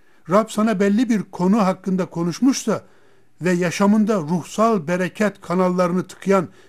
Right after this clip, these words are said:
bir günahın varsa izin ver de Rab bunu temizlesin. Sana yapma dediğini yapma ya da yap dediğini yap. O zaman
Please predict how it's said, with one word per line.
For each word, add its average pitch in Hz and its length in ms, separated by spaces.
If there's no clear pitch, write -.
bir 208 180
günahın 180 520
varsa 226 420
izin 170 360
ver 139 200
de 202 240
Rab 147 140
bunu 135 180
temizlesin. 123 640
Sana 151 320
yapma 160 440
dediğini 143 360
yapma 170 420
ya 156 180
da 190 180
yap 156 340
dediğini 131 340
yap. 143 300
O 185 120
zaman 226 320